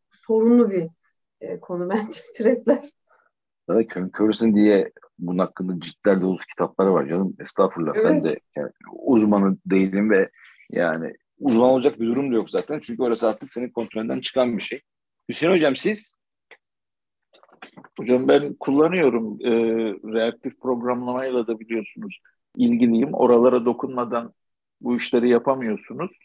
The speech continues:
Speaker 3: E, ama hani kendimi bir concurrency üstadı olarak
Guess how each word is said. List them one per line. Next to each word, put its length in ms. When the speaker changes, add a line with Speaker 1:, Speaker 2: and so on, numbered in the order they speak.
Speaker 3:
E, 100
ama 480
hani 280
kendimi 580
bir 140
concurrency 760
üstadı 440
olarak 440